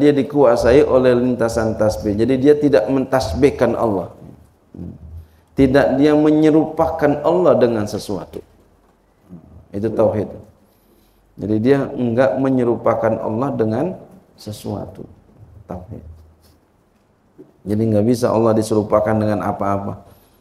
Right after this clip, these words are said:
Allah seperti ini, Allah seperti itu, enggak bisa.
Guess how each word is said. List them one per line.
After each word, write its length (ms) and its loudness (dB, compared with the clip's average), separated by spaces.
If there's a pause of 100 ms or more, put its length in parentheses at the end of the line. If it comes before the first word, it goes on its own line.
(240)
Allah 240 0
seperti 560 -6
ini, 240 -4
Allah 240 -6
seperti 400 -8
itu, 240 -10
enggak 240 -14
bisa. 120 -20